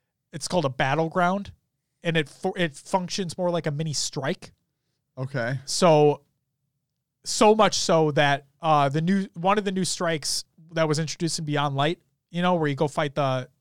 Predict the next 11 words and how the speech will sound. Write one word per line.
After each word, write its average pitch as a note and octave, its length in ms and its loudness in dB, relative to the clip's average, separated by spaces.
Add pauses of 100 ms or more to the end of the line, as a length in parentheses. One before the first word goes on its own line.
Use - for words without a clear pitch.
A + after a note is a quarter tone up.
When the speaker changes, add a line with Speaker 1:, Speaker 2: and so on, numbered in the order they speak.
(100)
Speaker 1:
the - 120 -4
harpy, D#3 500 -2 (2000)
like, D#3 140 -4
the D#3 80 -6
two F#3+ 180 -2
harpies. E3 580 -4 (1120)
Speaker 2:
Or D3 200 -6
not, E3 400 -6
you D#3 140 -6
mean E3 240 0
the C3 520 -2